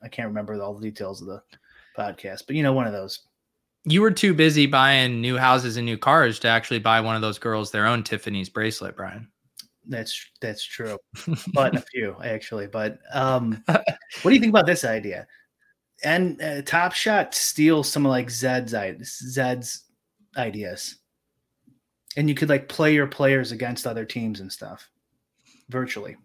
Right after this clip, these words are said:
Speaker 1: and gamble and, and, like, have a gamble on it.
Speaker 2: Yeah. I mean, have you seen it all? Like, it, it didn't quite do it for me, but have you seen what Moment Ranks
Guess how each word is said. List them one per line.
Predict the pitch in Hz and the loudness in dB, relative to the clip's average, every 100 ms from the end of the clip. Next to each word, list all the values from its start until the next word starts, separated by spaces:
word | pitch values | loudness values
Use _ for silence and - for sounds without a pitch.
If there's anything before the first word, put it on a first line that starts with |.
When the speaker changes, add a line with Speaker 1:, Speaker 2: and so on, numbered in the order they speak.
| _ _ _ - | _ _ _ -6
Speaker 1:
and | 127 | -4
gamble | 127 127 127 | -2 -2 -4
and, | 127 | -4
and, | 123 127 | -4 -4
like, | 120 | -4
have | 135 120 | -4 -4
a | |
gamble | 110 120 120 104 | -6 -6 -6 -8
on | 104 87 | -10 -16
it. | - _ _ _ _ _ - - _ - | -20 _ _ _ _ _ -20 -20 _ 0
Speaker 2:
Yeah. | 143 165 110 - _ | 4 4 2 -4 _
I | 170 | 2
mean, | 196 202 165 - | 6 6 4 2
have | 185 170 | 2 6
you | 233 | 6
seen | 247 196 202 233 | 6 8 8 8
it | 220 | 8
all? | 208 202 208 208 208 - _ _ _ | 10 12 12 10 6 0 _ _ _
Like, | 175 170 - | 4 4 4
it, | 185 190 | -2 2
it | 185 | 2
didn't | 147 247 233 | 4 2 0
quite | - - 156 190 | -4 4 4 4
do | 180 208 | 4 6
it | 208 | 6
for | - 208 | 4 4
me, | 214 | 4
but | 180 151 | 4 4
have | 143 147 | 2 2
you | 147 | 2
seen | - 175 160 | 4 4 6
what | 139 127 | 4 2
Moment | 127 135 143 139 | 2 4 4 2
Ranks | 143 143 151 - - - | 4 4 4 -2 -6 -8